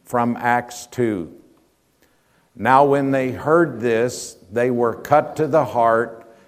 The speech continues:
and said to Peter and the rest of the apostles, 'Men and brethren, what shall we do?'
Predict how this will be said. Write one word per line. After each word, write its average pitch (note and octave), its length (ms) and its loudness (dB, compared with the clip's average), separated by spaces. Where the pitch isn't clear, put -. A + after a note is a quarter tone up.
and A#2 240 -4
said C#3 440 2
to G2 120 -4
Peter D#3+ 560 -2
and A#2+ 340 -4
the A#2 80 -2
rest C3+ 440 2
of A#2 180 -4
the B2+ 140 -2
apostles, A#2+ 840 0
'Men C#3+ 480 2
and B2 340 -2
brethren, C#3 720 4
what C3+ 400 2
shall D3+ 340 4
we C#3+ 220 -2
do?' B2 460 -2